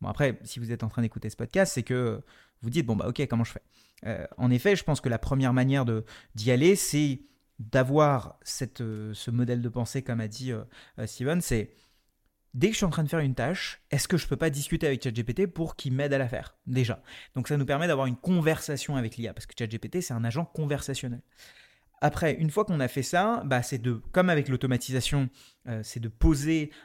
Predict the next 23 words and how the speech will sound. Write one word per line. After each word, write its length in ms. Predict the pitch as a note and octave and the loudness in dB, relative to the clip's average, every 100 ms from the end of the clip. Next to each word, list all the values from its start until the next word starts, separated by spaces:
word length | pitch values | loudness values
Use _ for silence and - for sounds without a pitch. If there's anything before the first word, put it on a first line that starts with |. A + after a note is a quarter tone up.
| - | -4
un 100 | B2 | 0
peu 140 | C#3+ | 0
son 160 | B2+ A#2+ | 0 -2
business, 440 | G#2+ G#2+ F#3+ F#3+ | -2 0 2 2
d'essayer 280 | C3 - B2 | 0 0 -2
de 40 | |
voir 280 | A2+ F3 - | 0 -2 0
qu'est-ce 240 | G#3+ G3 | 2 2
qui 80 | - | 0
pourrait 240 | C3+ D3 D#3+ | -4 0 0
être 140 | - | 0
remplacé 340 | C3 C3 B2 | -2 -4 -6
par 120 | A#2+ A2+ | -6 -6
l'I 120 | A2+ | -6
A, 80 | F#3+ | -6
comment 340 | - F3 F#3 | 0 2 2
est-ce 140 | F3 | 0
que 80 | - | -4
je 80 | B2+ | -6
pourrais 180 | C#3 C3+ | -4 -4
utiliser 340 | B2+ B2 A#2 | -6 -8 -6
l'I 220 | A2+ A2 | -4 -4
A, 100 | C3+ | -4